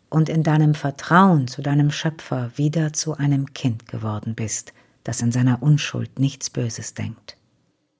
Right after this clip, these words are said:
Jemand, der immer noch flucht, hasst, aggressiv, neidisch oder rachsüchtig ist, wird nicht so weit kommen können, selbst wenn er es von ganzem Herzen will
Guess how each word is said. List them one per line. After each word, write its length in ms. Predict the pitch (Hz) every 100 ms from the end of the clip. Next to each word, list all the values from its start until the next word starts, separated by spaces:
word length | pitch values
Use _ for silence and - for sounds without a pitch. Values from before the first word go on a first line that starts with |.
| _
Jemand, 840 | - 185 180 135 - - - -
der 140 | 156
immer 200 | 175 196
noch 220 | 190 180
flucht, 800 | - - 190 202 139 - - - - -
hasst, 480 | 185 180 - - - -
aggressiv, 920 | 151 160 160 156 - 196 180 110 -
neidisch 600 | 151 170 196 190 190 - -
oder 320 | 175 165 156
rachsüchtig 800 | 160 170 - 131 117 - 110 -
ist, 400 | 110 - - - _ _
wird 200 | 143 139
nicht 240 | 147 147
so 160 | - 143
weit 260 | 135 135 -
kommen 380 | 165 143 117
können, 420 | 117 127 123 120 120 - - -
selbst 460 | 170 185 175 -
wenn 120 | 180
er 140 | 175 175
es 140 | 160
von 220 | - 156
ganzem 500 | 156 170 180 - 190
Herzen 600 | 165 156 151 - 165 156
will 340 | 151 160 120